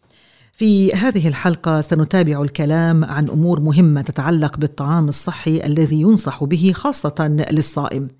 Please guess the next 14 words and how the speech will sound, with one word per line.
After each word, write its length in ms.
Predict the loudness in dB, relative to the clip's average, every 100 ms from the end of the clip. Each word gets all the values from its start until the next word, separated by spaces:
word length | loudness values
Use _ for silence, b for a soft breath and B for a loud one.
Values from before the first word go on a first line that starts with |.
| _ _ _ _
ولمناقشة 920 | -2 2 2 2 2 2 0 -2 -6 -2
هذه 220 | -2 0
المواضيع 480 | 2 2 2 2 2
المهمة 500 | 0 -4 0 0 2
معنا 300 | 2 2 0
على 160 | 0 -2
الخط 380 | 0 -2 -2 -4
أخصائية 540 | -6 -6 -2 0 0
التغذية 420 | -2 -4 -2 0 -2
الطبيعية 640 | -2 -2 0 2 2 0 -4 _
والمعالجة 720 | 0 2 2 2 2 2 0 -2
بحسب 460 | -4 -4 -4 -4
طب 260 | 0 0 0
الأخلاط، 640 | -2 -4 -2 -2 -2 -8